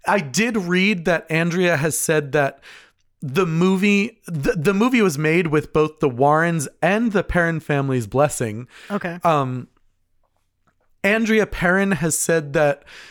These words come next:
Speaker 1: the movie definitely took liberties and there's obviously some Hollywood flair in it, but that it does stay surprisingly true to what happened in the house.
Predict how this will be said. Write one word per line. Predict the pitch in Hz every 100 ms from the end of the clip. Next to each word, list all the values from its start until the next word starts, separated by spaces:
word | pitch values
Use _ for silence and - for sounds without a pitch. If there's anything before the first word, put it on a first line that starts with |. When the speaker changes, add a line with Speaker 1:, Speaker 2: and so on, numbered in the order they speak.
| - -
Speaker 1:
the | 131 175
movie | 160 180 185
definitely | 139 180 170 196 202
took | 165 165 -
liberties | 147 156 170 170 170 160
and | - 156 147
there's | 143 135 - - - _ -
obviously | 151 147 160 156 165
some | - 156
Hollywood | 117 139 135 127 120
flair | - 180 180
in | 165 147
it, | 143 -
but | 160 -
that | 151 143
it | 151 143
does | 151 156
stay | 151 - 143
surprisingly | 127 127 - 135 135 147 135
true | - - 120
to | 113
what | 117 113
happened | 110 113 123 113 110 - - - _ _
in | 151 127
the | 107
house. | 127 90 - -